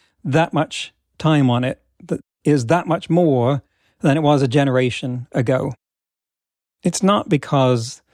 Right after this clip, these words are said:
the amount of work needing to be done happened to equal that. It's because we accepted collectively a greater burden on our time. We changed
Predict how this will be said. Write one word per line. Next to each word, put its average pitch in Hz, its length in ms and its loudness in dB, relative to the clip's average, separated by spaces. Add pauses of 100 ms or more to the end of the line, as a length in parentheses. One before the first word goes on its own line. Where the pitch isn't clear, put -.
(520)
the 123 500 2
amount 127 480 2
of 117 180 0
work 131 300 0
needing 127 300 0
to 113 80 -14
be 123 100 -2
done 131 440 0 (260)
happened 131 720 -2 (140)
to 131 200 2
equal 127 600 -2 (140)
that. 123 500 -4 (240)
It's - 140 -4
because 165 600 2 (120)
we 170 240 0
accepted 156 800 -2 (260)
collectively 160 880 0 (720)
a 151 80 4
greater 156 420 2
burden 135 640 2 (380)
on 143 200 4
our 127 200 2
time. 139 480 -6 (560)
We 139 140 4
changed 156 640 0